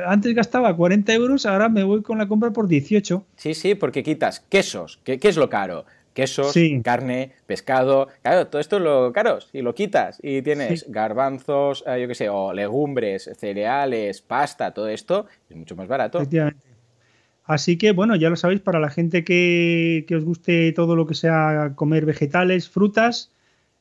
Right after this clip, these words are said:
Speaker 1: y, pues, tenéis el podcast sobre vegani-, veganismo,
Speaker 2: Ujú.
Speaker 1: os dejaré todos estos enlaces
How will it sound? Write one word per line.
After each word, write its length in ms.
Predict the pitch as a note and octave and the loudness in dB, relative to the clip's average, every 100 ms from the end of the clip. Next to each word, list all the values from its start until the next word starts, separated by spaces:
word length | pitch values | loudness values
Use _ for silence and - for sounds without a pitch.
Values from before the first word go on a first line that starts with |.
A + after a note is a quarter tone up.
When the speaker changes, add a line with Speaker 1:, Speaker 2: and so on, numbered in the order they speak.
| _ | _
Speaker 1:
y, 880 | F3 E3+ E3 D#3 D3+ D3 C#3+ C3+ C3+ | 0 2 2 2 2 2 2 2 0
pues, 180 | C3+ C3+ | -2 0
tenéis 280 | C#3+ D3+ E3 | 4 4 2
el 100 | C#3+ | 2
podcast 300 | D#3+ E3+ D#3 | 2 2 2
sobre 160 | D#3+ D#3 | 4 4
vegani-, 280 | D3 D#3 F3 | 4 4 4
veganismo, 500 | C#3+ C#3 C#3+ E3+ G#3+ | 2 4 4 4 2
Speaker 2:
Ujú. 80 | E3+ | 2
Speaker 1:
os 100 | C#3+ | 0
dejaré 600 | C#3+ C3+ D3+ F3 G#3+ - _ _ _ _ _ - | -2 0 4 4 2 -4 _ _ _ _ _ -2
todos 260 | E3 E3+ E3+ | 0 0 0
estos 240 | - - | -2 2
enlaces 640 | F3 F3 - A#3 - - | 4 2 2 0 -2 -8